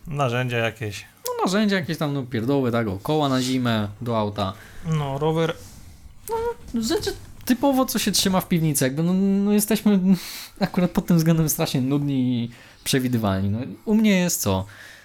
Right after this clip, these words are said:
Speaker 2: E, koła od Hyundai'a, które w sumie muszę sprzedać w końcu, bo w sumie jeżdżę na wielosezonie, a mam zimówki, więc są niepotrzebne mi. E,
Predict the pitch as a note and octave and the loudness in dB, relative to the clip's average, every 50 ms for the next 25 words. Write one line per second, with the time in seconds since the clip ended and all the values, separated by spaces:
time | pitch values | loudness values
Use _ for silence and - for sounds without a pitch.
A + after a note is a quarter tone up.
0 | _ _ _ C3 B2+ C3 B2+ B2+ B2+ B2+ B2 B2+ C#3 - - - - _ _ _ | _ _ _ -2 0 0 0 0 0 0 -2 -4 -6 -10 -16 -20 -20 _ _ _
1 | _ _ _ _ _ _ - _ _ - - E3 E3+ F3 F3 E3+ F3 F#3 G3 F#3 | _ _ _ _ _ _ -20 _ _ -2 0 0 2 2 2 0 0 0 -2 -4
2 | E3 E3 - - - - - - - - - F3 E3+ E3 E3+ E3+ E3+ E3+ E3+ E3+ | -6 -6 -6 -10 -10 -10 -10 -12 -16 -10 -8 -6 -6 -4 -2 -2 -2 -2 -2 -2
3 | E3+ E3+ D#3+ D3 - - D3+ D3 C3+ - - D#3+ D3+ D3 D3 D3 - - C#3+ - | -2 -4 -4 -6 -4 -2 -2 0 0 0 -2 0 0 0 -2 -2 -4 -6 -8 -10
4 | - - E3+ D#3 D#3+ D3+ - - E3+ D#3 D3 - E3 D3 D3 C#3+ C#3+ C#3 C3+ C3 | -6 -6 -6 -4 -6 -8 -6 -6 -6 -6 -4 -4 -6 -4 -2 -2 -2 -4 -4 -4
5 | - C#3+ C#3 C#3 C#3 B2 - _ - G#3+ A#3 B3 F3 D3 D3 C#3 C#3 C#3 C#3 C#3 | -4 -2 -2 -2 -2 -4 -8 _ -14 -12 -10 -4 0 0 0 0 0 -2 -2 0
6 | C3+ C#3+ C#3 C#3 B2 - C#3 B2+ C3+ C#3 C#3 C#3 C3+ C3 B2+ B2+ B2+ C3 C3 C3 | 0 0 0 0 0 0 0 0 0 -2 -2 -2 -4 -4 -4 -4 -4 -4 -4 -4
7 | B2+ C3 C3+ C#3 C#3 C3 C3+ - D3 D3 C#3+ C#3 - _ _ - _ _ _ _ | -2 -2 -2 -2 -2 -4 -6 -6 -6 -6 -6 -6 -10 _ _ -20 _ _ _ _
8 | _ - - - _ _ - C#3 C3 - - - C3 C3 C3 C3+ B2+ C3 A2+ - | _ -20 -20 -20 _ _ -8 -6 -4 -4 -2 -2 -2 -2 -4 -4 -6 -8 -8 -4
9 | - C#3+ C#3+ C#3+ C#3+ C#3 C#3 C#3+ D3+ C#3+ - - - - _ _ _ _ _ _ | -4 -4 -4 -4 -4 -4 -4 -6 -6 -6 -10 -12 -14 -20 _ _ _ _ _ _
10 | _ - C3 C3 B2+ A#2 A2 A2 A2+ A2+ A2+ A2+ A2 | _ -6 -2 0 0 0 0 0 0 0 -2 -2 -4